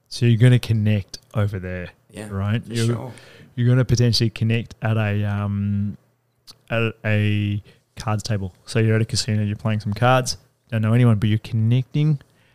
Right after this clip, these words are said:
Speaker 1: Um, it's kinda, I can't explain it, but it's like through osmosis, right? You're sitting next to them, you're doing that same activity. You're not actually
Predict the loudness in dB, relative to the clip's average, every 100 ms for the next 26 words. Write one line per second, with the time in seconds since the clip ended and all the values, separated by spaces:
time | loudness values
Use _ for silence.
0 | _ -2 2 2 0 -4 _ _ -16 -12
1 | -2 2 2 2 -2 _ _ _ -4 -2
2 | -2 0 -2 0 0 0 2 2 2 0
3 | 0 0 -4 -4 -2 2 4 6 8 6
4 | 2 0 2 4 4 4 2 2 4 4
5 | 4 2 2 2 4 4 2 2 0 0